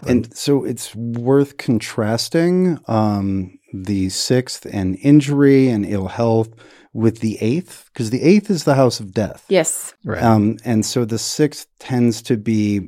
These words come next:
Speaker 1: mm, systemic weaknesses,
Speaker 2: Mm-hmm.
Speaker 1: accidents, but um, generally, the sixth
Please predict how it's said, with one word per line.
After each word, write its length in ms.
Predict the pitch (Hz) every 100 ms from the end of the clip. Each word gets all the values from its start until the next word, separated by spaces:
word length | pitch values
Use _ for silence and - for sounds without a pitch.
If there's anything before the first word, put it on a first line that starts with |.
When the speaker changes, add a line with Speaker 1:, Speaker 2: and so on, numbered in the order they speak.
| - 123
Speaker 1:
mm, 220 | 104 92
systemic 680 | - 110 - 127 123 131 -
weaknesses, 1120 | 104 107 147 160 170 160 - 165 160 156 151
Speaker 2:
Mm-hmm. 160 | 190 196
Speaker 1:
accidents, 720 | 123 127 - 127 131 123 117 -
but 340 | 117 107 95 - - _ _
um, 200 | 110 104 104
generally, 480 | - 135 147 147
the 180 | 131 120
sixth 720 | - - - 120 113 - -